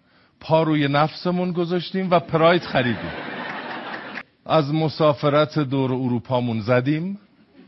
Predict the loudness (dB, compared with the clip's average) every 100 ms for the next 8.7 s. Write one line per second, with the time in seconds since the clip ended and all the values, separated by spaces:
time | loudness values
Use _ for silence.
0 | -20 -20 -20 -20 -20 -2 0 2 0 0
1 | -2 -2 0 4 6 4 0 -6 -4 -4
2 | 0 0 0 -4 -4 -6 -6 -4 0 0
3 | 0 -4 -4 -6 -8 -12 -14 -14 -14 -12
4 | -2 0 2 2 2 2 2 2 -2 0
5 | 0 0 -2 -2 -4 -4 -4 -6 -14 _
6 | _ _ _ -4 0 2 0 -2 -4 -2
7 | -2 -2 -4 -6 -6 -6 -4 -4 -6 -6
8 | -8 -8 -6 -4 -6 -8 -14